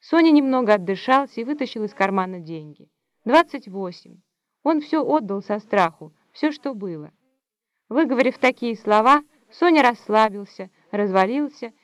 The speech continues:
и стал рассматривать Мишату, как она доедает последнее.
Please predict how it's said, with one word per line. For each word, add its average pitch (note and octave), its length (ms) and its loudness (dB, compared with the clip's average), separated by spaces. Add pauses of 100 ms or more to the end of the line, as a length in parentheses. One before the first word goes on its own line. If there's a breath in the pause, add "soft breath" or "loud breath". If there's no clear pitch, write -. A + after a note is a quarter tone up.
(120)
и A#3 80 -10
стал E4 280 4
рассматривать A#3 720 -2
Мишату, F#3+ 600 -4 (240)
как G#3+ 200 0
она A3+ 260 4
доедает F#3 560 2
последнее. D#3+ 800 -14